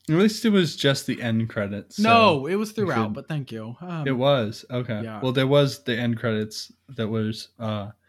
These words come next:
Speaker 2: They put
Speaker 1: very upbeat and poppy.
Speaker 2: Yeah, so much of it was upbeat and poppy. And I know this 'cause I just watched it, like, two days ago, so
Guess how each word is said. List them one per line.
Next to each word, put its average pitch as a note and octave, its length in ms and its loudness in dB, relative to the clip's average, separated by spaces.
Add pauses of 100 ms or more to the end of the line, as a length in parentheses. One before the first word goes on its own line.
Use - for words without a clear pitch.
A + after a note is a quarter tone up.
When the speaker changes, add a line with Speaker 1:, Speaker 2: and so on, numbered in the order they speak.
(160)
Speaker 2:
They G#3 140 4
put A2+ 80 -2
Speaker 1:
very C#3+ 300 6
upbeat A2+ 360 -2
and A2 140 0
poppy. G#2+ 380 -6
Speaker 2:
Yeah, - 240 -12
so A3+ 240 -2
much G#3 200 0
of D#3+ 80 -6
it C3 40 -8
was B2 160 -10
upbeat A#2 240 -10
and G#2+ 80 -14
poppy. G#2+ 440 -10
And D3 140 -4
I F3+ 120 6
know A3 200 4
this A3+ 160 0
'cause G3+ 100 -8
I F#3 120 2
just D3+ 260 0
watched A2+ 320 -8
it, F#2+ 120 -12
like, A2 140 -16
two B2 160 -12
days G#2+ 220 -12
ago, A#2+ 320 -10
so G2 280 -18